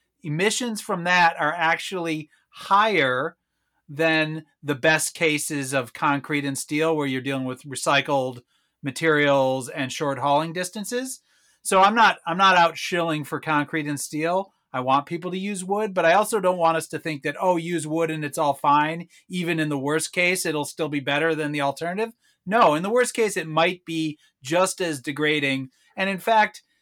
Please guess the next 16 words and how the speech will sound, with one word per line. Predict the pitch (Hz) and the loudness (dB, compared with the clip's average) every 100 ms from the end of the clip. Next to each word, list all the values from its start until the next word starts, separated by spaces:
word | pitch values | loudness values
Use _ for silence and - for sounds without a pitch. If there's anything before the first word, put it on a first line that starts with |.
| _ - | _ -6
you're | 180 | -6
dealing | 151 226 240 214 | 2 4 4 2
with | 175 | -2
sit-, | 196 175 | -4 -8
I | |
mean, | 185 170 156 - | -8 -8 -10 -12
most | 180 208 226 | -2 0 0
steel | - 185 190 | -2 -2 0
these | 170 160 | 0 -2
days | 147 160 143 | -2 0 0
is | 135 120 | -4 -8
recycled. | 127 - 156 143 120 110 | -8 -2 0 0 -2 -14
So | - 156 | -8 -4
you're, | 139 135 - | -2 -4 -8
you | 180 | -8
know, | 143 127 | -6 -6